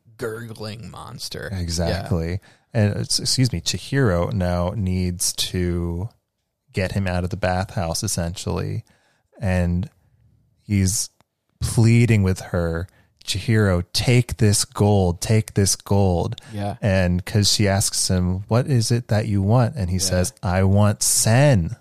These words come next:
Speaker 1: Yeah.
Speaker 2: I want Sen."
Speaker 1: Yeah.
Speaker 2: And Chihiro doesn't give him what he wants,
Speaker 1: Mm-mm.
Speaker 2: but instead she sacrifices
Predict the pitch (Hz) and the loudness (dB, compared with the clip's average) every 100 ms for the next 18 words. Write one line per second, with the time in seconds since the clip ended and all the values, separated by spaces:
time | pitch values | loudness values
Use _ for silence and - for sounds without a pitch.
0 | - 117 104 113 123 120 113 117 - - | -10 -4 2 4 6 6 6 4 2 0
1 | - 117 120 107 85 98 - - 90 90 | 2 4 4 4 2 -2 -6 -8 -8 -8
2 | - _ _ _ - 101 95 92 90 90 | -14 _ _ _ -2 2 2 2 2 2
3 | 90 101 - - _ _ _ _ _ - | 0 -2 -6 -20 _ _ _ _ _ -8
4 | - 107 - 113 107 101 101 113 117 156 | -4 -2 0 2 4 2 2 2 4 2
5 | 135 95 85 95 87 90 92 87 85 80 | 2 -2 -2 0 0 0 -2 -4 -4 -4
6 | 85 - - - _ _ - 120 - _ | -4 -6 -6 -8 _ _ -20 -20 -20 _
7 | _ - 123 107 107 - - 117 107 - | _ -4 2 4 4 2 2 2 2 -2
8 | 98 - 107 110 - 123 - 92 87 - | -2 0 2 0 0 -4 -2 -2 -2 -2
9 | 87 87 90 - | -4 -4 -4 -4